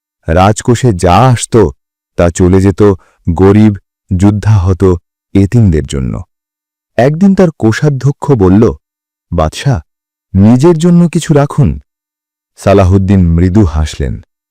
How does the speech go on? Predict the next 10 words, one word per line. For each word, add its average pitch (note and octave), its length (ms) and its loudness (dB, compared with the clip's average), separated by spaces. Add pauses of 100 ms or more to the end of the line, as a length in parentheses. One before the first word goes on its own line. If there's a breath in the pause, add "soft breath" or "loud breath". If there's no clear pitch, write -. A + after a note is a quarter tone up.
(500)
"যে G#2 300 2
কফনে E3 560 2
কিছু C3+ 320 -2
থাকবে G#2+ 420 0
না, F2 240 0 (480)
সে - 220 -2
জমা F2+ 360 2
করে G#2+ 220 0
কি A#2 200 -4
করবে?" D2+ 400 -2